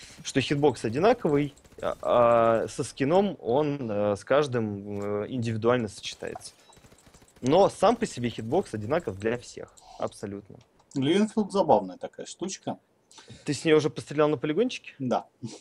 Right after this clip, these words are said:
Speaker 1: А, вижу, вижу, да.
Speaker 2: Так, ну что
Speaker 1: Ну,
Speaker 2: ж, я
Speaker 1: знаешь,
Speaker 2: готов. Ж-,
Speaker 1: кстати,
Speaker 2: жму в карьер просто.
Speaker 1: из, э, э, игровых советов тебе установить, э, на цевьё не ручку, а
Speaker 2: А у меня нету.
Speaker 1: подствольник. У тебя нет подствола?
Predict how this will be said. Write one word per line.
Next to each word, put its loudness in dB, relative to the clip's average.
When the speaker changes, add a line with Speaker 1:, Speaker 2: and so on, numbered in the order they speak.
Speaker 1:
А, 4
вижу, -2
вижу, -6
да. -10
Speaker 2:
Так, 0
ну -4
что 2
Speaker 1:
Ну, -
Speaker 2:
ж, -4
я 10
Speaker 1:
знаешь, 10
Speaker 2:
готов. 6
Ж-, -
Speaker 1:
кстати, 4
Speaker 2:
жму 4
в 0
карьер 4
просто. -2
Speaker 1:
из, -4
э, 2
э, 0
игровых 2
советов -2
тебе -4
установить, -4
э, -10
на 2
цевьё 0
не 4
ручку, -2
а 4
Speaker 2:
А 6
у 6
меня 2
нету. 0
Speaker 1:
подствольник. -20
У -20
тебя -6
нет 0
подствола? -4